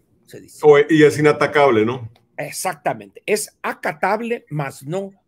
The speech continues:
Speaker 1: atacable. Es decir, te jodiste, maestro. Ahí, ya. Eso causó estado, esa sentencia. Entonces, Sergio,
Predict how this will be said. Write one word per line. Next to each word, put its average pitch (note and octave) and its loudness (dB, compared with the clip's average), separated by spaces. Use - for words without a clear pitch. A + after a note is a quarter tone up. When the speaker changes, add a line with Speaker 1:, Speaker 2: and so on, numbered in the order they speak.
Speaker 1:
atacable. C#3+ -12
Es D#3 -10
decir, D3+ -8
te B2 -10
jodiste, C#3+ -10
maestro. - -20
Ahí, D#3 -8
ya. D3+ -6
Eso A3 -4
causó D3 -8
estado, D3+ -10
esa C3 -12
sentencia. G2 -18
Entonces, C4 -10
Sergio, C#4 -6